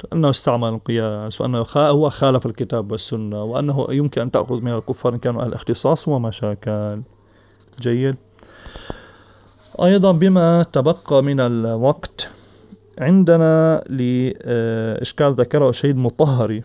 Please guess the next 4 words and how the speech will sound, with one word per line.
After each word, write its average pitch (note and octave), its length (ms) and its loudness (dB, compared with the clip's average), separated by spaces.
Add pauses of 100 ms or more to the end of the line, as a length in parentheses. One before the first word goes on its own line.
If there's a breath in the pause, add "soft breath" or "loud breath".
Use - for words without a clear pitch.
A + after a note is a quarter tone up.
(1300 soft breath)
جيد. C3 360 -2 (960 soft breath)
وأيضًا D3+ 600 4
ذكره D3 800 4
الصنقور. A#2+ 1160 0